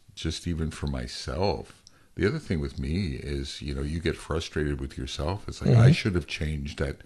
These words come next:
Speaker 1: Like, the other side of realizing you're not, you can't change people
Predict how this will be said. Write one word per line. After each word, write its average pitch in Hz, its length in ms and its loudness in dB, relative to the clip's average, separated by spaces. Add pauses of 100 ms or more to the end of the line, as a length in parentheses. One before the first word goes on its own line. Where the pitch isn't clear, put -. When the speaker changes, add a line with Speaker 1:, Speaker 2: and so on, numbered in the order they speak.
(600)
Speaker 1:
Like, 78 280 -4 (1300)
the 113 160 0
other 156 160 -4
side 92 440 -2
of 69 360 -4 (840)
realizing 85 480 0
you're 73 160 0
not, 76 320 -4
you 78 80 -6
can't 71 260 -2
change 73 320 -4
people 67 460 -4